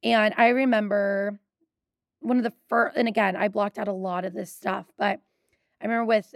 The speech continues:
my first husband, like, one of the big things that happened, we were in a huge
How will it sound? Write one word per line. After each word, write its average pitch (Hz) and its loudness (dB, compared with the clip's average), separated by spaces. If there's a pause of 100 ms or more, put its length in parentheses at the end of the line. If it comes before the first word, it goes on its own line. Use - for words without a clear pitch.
(100)
my 226 -2
first 208 -6
husband, 190 -2
like, 190 -6
one 208 -2
of 202 -4
the 208 -4
big 196 -6
things 190 -6
that - -10
happened, - -6 (320)
we 214 -6
were 214 2
in 202 -2
a 214 -8
huge 240 -6